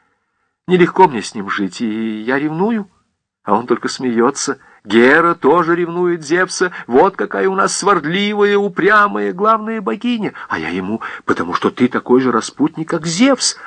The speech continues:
'Ах, милая моя,' отвечает он, 'в этом и есть красота человечности.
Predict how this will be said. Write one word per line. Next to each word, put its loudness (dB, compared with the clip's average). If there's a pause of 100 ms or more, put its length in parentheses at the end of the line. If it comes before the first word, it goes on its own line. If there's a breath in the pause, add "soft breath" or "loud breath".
'Ах, 4
милая -2
моя,' -4
отвечает -2
он, -2 (240 loud breath)
'в 2
этом 4
и 2
есть 0 (160 loud breath)
красота 2
человечности. -6